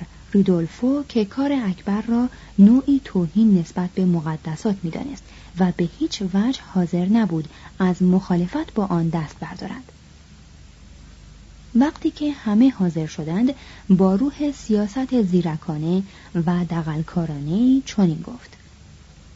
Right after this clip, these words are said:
'برای امپراتوریی که یک تن بر آن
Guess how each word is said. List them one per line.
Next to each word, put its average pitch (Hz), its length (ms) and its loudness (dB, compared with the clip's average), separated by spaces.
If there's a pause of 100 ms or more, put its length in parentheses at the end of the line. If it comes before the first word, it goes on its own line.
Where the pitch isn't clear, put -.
(1400)
'برای 302 500 4
امپراتوریی 233 1040 4
که 226 120 -2
یک 220 460 2
تن 160 320 -2
بر 160 180 -2
آن 165 220 -2